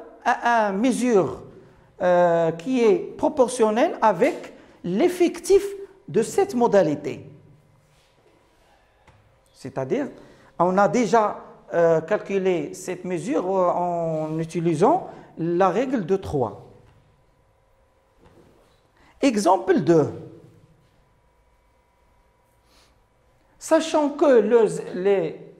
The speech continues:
océans occupent soixante-dix pour cent de la surface de la Terre, réalisez un diagramme circulaire montrant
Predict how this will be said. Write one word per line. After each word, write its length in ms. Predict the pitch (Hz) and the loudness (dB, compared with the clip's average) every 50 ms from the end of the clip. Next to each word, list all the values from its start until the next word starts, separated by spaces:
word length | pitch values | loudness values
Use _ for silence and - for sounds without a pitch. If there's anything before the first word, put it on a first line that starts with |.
| 175 147 | -10 -8
océans 720 | 180 254 240 - - - 254 247 262 277 349 415 427 - - - - - - _ _ _ _ | -6 -6 -6 -8 -10 -6 -4 -2 -2 0 0 -2 -2 -6 -12 -18 -20 -20 -20 _ _ _ _
occupent 600 | 285 311 320 - - 330 359 - - - 233 220 180 143 131 - - - - - - - _ _ _ _ | 0 0 0 0 0 0 0 0 -2 -2 0 0 0 0 -4 -10 -16 -18 -20 -20 -20 -20 _ _ _ _
soixante-dix 880 | _ - - 240 240 240 - 392 392 339 277 208 - 285 254 226 190 185 - - - - _ _ _ _ _ _ _ _ _ _ _ _ _ _ - - - | _ -4 -2 -2 -2 0 2 2 2 2 0 -2 -2 -2 -2 -2 -4 -6 -12 -16 -20 -20 _ _ _ _ _ _ _ _ _ _ _ _ _ _ -20 -6 -2
pour 180 | 226 220 - | 0 0 0
cent 460 | - - - 277 359 - - - - - - - _ _ - | 0 0 0 0 0 0 -4 -10 -18 -20 -20 -20 _ _ 0
de 80 | 170 | 2
la 160 | 214 214 220 | 4 4 4
surface 540 | 202 208 - 220 190 151 - 220 220 185 151 | 2 0 -4 -6 -6 -2 0 2 2 2 2
de 80 | 170 190 | 0 0
la 160 | 170 165 156 | 0 0 0
Terre, 420 | 160 - 170 170 196 226 294 370 - - - - - - _ _ - _ _ | 0 0 0 2 2 2 2 -2 -6 -12 -18 -20 -20 -20 _ _ -20 _ _
réalisez 640 | - 175 226 277 320 311 294 269 269 240 208 285 285 - | -6 -2 0 2 4 4 4 2 0 -2 -4 -6 -6 -6
un 120 | 254 247 | -6 -8
diagramme 640 | 233 170 170 226 233 226 185 160 175 202 262 339 330 | -6 -6 -4 -2 -2 -2 -2 -4 -6 -8 -6 -8 -8
circulaire 760 | - - - 294 226 - - - 226 208 214 240 285 339 392 - - - - - - _ _ _ _ _ _ _ _ _ _ _ _ _ _ _ _ | -10 -10 -10 -10 -10 -8 -8 -8 -2 2 2 2 2 0 -2 -6 -10 -16 -20 -20 -20 _ _ _ _ _ _ _ _ _ _ _ _ _ _ _ _
montrant 880 | 175 185 262 349 330 - - - 233 240 294 359 - - - - - | 0 2 2 2 2 -2 0 0 2 2 2 0 -6 -10 -16 -20 -20